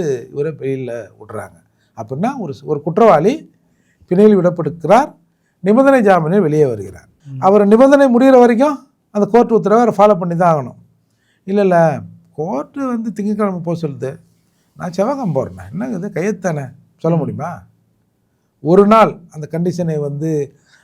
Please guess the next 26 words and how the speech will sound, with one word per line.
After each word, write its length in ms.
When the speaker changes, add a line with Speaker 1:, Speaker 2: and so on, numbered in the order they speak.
Speaker 1:
அவர் 220
வந்து 300
ஃபாலோ 220
பண்ணலனாலும் 580
அவருடைய 360
நீதிமன்ற 640
அந்த 500
பிணை 240
வந்து 440
கேன்சல் 260
செய்யக்கூடிய 560
வாய்ப்பு 360
இருக்குன்னு 340
வச்சுங்க. 260
அப்போ 260
இ 180
டி 100
ஆஃபீஸ் 280
வரைக்கும் 300
போறவரு 720
எப்படி 200
போவாரு? 400
அமைச்சரா 400
போவார். 280
அமைச்சர் 380
புடைசூழ 600